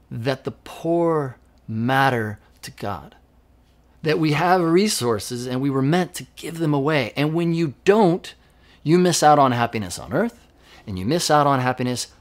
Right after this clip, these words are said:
afterwards. You think money can buy you happiness, rich man, and you were correct, but you were spending it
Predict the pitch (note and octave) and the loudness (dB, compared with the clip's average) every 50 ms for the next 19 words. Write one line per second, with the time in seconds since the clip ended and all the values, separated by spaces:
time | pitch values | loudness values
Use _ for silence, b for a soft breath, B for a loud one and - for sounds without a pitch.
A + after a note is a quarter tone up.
0 | _ _ _ _ _ G2 F#2 F2 - - - - - - _ - - - _ _ | _ _ _ _ _ -12 -12 -12 -14 -18 -20 -20 -20 -20 _ -20 -20 -20 _ _
1 | _ _ _ _ _ _ _ _ _ _ _ _ _ _ _ _ _ _ _ _ | _ _ _ _ _ _ _ _ _ _ _ _ _ _ _ _ _ _ _ _
2 | _ _ _ - B2+ C3+ E3 F3+ F3+ F3 F3 E3+ E3 D#3+ - _ _ _ _ _ | _ _ _ -8 -4 0 2 4 4 4 4 4 2 0 -4 _ _ _ _ _
3 | _ _ _ _ _ - - _ _ - _ _ _ _ - F#3 G#3 A3 G#3+ - | _ _ _ _ _ -20 -20 _ _ -20 _ _ _ _ 4 4 4 4 2 -4
4 | - - A#2 A#2+ C3 D#3 F3 F#3 F#3 E3 D3+ C#3+ C#3 - - C3 B2 G2+ C#3 C3+ | -8 -6 -4 0 2 4 4 4 4 4 2 2 0 -4 -6 -6 -4 -2 0 0
5 | C#3 C3+ B2 A#2+ C3+ D#3 D#3+ - A2 G2 F#2 F#2 - - - - - - G#2 G2 | 0 0 -2 0 -2 -2 -2 -4 -8 -8 -8 -10 -10 -10 -10 -12 -10 -10 -10 -10
6 | - - A2 A2 A#2 B2+ C3 - _ - A2 B2 C3+ D3 D#3 C#3 C3+ - - - | -8 -8 -8 -6 -6 -6 -8 -10 _ -8 -6 -4 -2 -2 -2 -2 -2 -4 -6 -6
7 | B2+ C3 F3+ G3 - - _ - - b b b b b b b b b b b | -4 -2 -2 -2 -4 -6 _ -20 -20 b b b b b b b b b b b
8 | b _ - C#3 - C#3 C3 A#2+ A#2+ G#2+ - - - - - G3+ A3 A#3 G3 D3 | b _ -4 -4 -2 -2 -2 -2 -2 -2 -4 -4 -4 0 2 2 4 4 2 2
9 | C3+ A2+ G2 F2+ D#2 D2+ - - | 0 -2 -4 -6 -12 -16 -20 -20